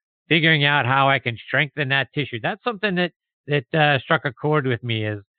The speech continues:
when you roll around and you feel, and you, and you, and you feel that sore spot, it, that's just because the tissue hasn't been built up to where it needs to be built up. So that's, that's at least a, a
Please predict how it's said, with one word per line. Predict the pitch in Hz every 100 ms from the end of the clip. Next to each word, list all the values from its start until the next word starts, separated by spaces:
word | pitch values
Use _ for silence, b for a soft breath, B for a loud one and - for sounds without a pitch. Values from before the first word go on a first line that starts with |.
| _ -
when | 131
you | 139
roll | 147 190 180
around | 151 160 160
and | 143 127
you | 113
feel, | 151 175 170 151
and | 139
you, | 131 135
and | 143 127
you, | 127 120
and | 143 123
you | 123 -
feel | 160 156
that | 143 - _
sore | 165 202
spot, | - - 110 113 - _ _ _ _
it, | - 139 - _ 110
that's | 123 175 -
just | 185 - _ _
because | 143 147 - 131
the | 123 - - -
tissue | 330 - 151
hasn't | 104 113 110 117 98
been | 113 107 104 110 110
built | 139 131 131
up | 117
to | 127
where | 117 113
it | 110
needs | 120 110
to | -
be | 104 107
built | 95 113 104
up. | 110 92 - _ _ _ _
So | - 127 117
that's, | 175 - 147
that's | 156 156
at | 147 131
least | 180 123
a, | 131
a | 127